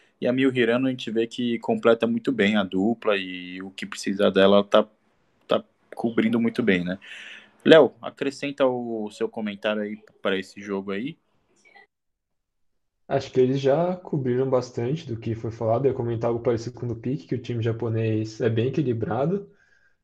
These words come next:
Speaker 2: A Mimaito tá num patamar um pouco acima, mas não acho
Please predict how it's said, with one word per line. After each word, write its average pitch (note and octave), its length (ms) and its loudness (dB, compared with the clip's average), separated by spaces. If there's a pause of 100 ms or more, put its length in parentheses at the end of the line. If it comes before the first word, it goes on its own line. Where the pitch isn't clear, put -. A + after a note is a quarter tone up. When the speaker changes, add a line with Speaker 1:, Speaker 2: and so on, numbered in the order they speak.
(160)
Speaker 2:
A A2+ 220 -4
Mimaito B2 440 -2
tá D3 120 4
num B2+ 240 2
patamar A#2 440 0
um A2+ 60 -2
pouco A#2+ 200 -2
acima, B2+ 480 -4
mas D#3+ 580 -4
não F#3 180 -6
acho - 300 -6